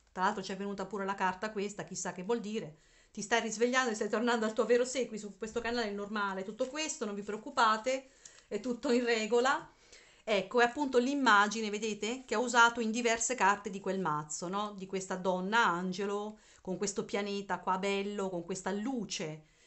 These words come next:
che abbiamo qua nell'universo, e anche questo richiama questo mazzo, va bene? Poi prossimamente le metterò, insomma, sotto perché sono anche carine, quindi mi, insomma, c'è anche già il nome senza che poi lo metto sempre in sovraimpressione, quindi comunque fa comodo.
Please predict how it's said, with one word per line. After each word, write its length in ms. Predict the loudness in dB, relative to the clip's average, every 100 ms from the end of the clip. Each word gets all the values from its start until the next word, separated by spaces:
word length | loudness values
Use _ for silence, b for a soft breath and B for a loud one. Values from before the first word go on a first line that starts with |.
| b
che 100 | -6
abbiamo 380 | -4 0 0 0
qua 160 | -2 -2
nell'universo, 960 | -2 -2 -2 0 -2 -2 -4 -4 -8 -8
e 120 | -4
anche 260 | -4 -2 -4
questo 360 | -4 -4 -4
richiama 480 | -4 -4 -6 -4 -6
questo 280 | -6 -8 -8
mazzo, 440 | -10 -12 -14 -12
va 80 | -6
bene? 360 | -2 0 -2 -10 B B
Poi 320 | 2 2 2 -4 B B B B
prossimamente 580 | -4 0 0 0 0 -2
le 120 | -2
metterò, 340 | -2 0 2 0
insomma, 280 | -2 -4
sotto 260 | -4 -4 -4
perché 200 | -4 -4
sono 200 | -4 -2
anche 260 | -2 -2 -2
carine, 380 | -2 0 -2
quindi 280 | -2 -4 -4
mi, 460 | -4 -4 -6 -10 -14 b b
insomma, 360 | b -4 -4 -4 -10 -8
c'è 140 | -2
anche 260 | -2 0 0
già 140 | 0
il 140 | 0
nome 280 | 0 0 0
senza 240 | -4 -4 -4
che 140 | -6
poi 180 | -4 -4
lo 100 | -4
metto 200 | -6 -6
sempre 340 | -6 -6 -8
in 200 | -6 -6
sovraimpressione, 920 | -4 -4 -4 -4 -4 0 2 2 2
quindi 240 | -2 -2 -2
comunque 360 | -2 -2 -2
fa 120 | -4 -4
comodo. 600 | -2 -2 -4 -6 -8